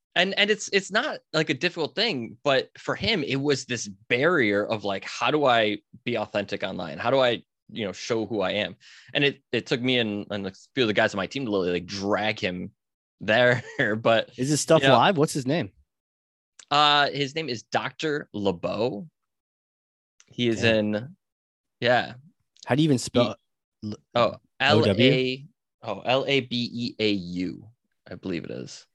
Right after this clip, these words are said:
Speaker 2: Okay, cool. Yeah, half the pro-, trouble is just spelling his name, I guess.
Speaker 1: Yeah, yeah. So he,
Speaker 2: <laughs>
Speaker 1: um, but he's a super nice guy, and, uh,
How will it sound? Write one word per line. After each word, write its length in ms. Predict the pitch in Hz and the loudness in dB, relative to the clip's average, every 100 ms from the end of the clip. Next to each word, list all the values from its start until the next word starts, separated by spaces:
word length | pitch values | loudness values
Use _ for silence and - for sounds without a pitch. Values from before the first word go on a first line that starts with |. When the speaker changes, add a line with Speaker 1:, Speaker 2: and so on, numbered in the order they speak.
| _ _ _ _ _ | _ _ _ _ _
Speaker 2:
Okay, 320 | 104 107 104 95 | 0 2 0 0
cool. 260 | 113 92 101 | 2 0 2
Yeah, 240 | 127 120 | 2 2
half 260 | 92 127 139 | 2 0 2
the 100 | 123 | 0
pro-, 260 | 135 135 | 2 2
trouble 340 | 110 127 123 113 | 4 2 4 2
is 80 | 101 | -2
just 160 | 101 | -6
spelling 340 | - 113 107 101 | -2 0 0 -2
his 160 | 95 | -6
name, 220 | 98 123 | -4 -4
I 120 | 101 92 | -4 -6
guess. 320 | 92 - - _ _ - | -8 -10 -16 _ _ -2
Speaker 1:
Yeah, 380 | 123 131 107 - | 4 4 4 0
yeah. 220 | - 117 | -2 -2
So 280 | 113 151 139 | 2 4 4
he, 260 | 123 156 175 | 4 4 4
Speaker 2:
<laughs> 80 | 143 | 4
Speaker 1:
um, 160 | 117 - _ _ _ _ _ - - - - | 0 -10 _ _ _ _ _ -18 -18 -20 -8
but 100 | 175 | -4
he's 80 | 151 | -4
a 40 | |
super 480 | - - 214 - 160 | -4 -4 -4 0 2
nice 240 | 131 113 | 2 0
guy, 440 | - 110 127 113 107 | -2 2 4 4 2
and, 460 | 113 113 110 107 101 | 2 0 0 -2 -4
uh, 380 | 104 101 95 | -4 -4 -4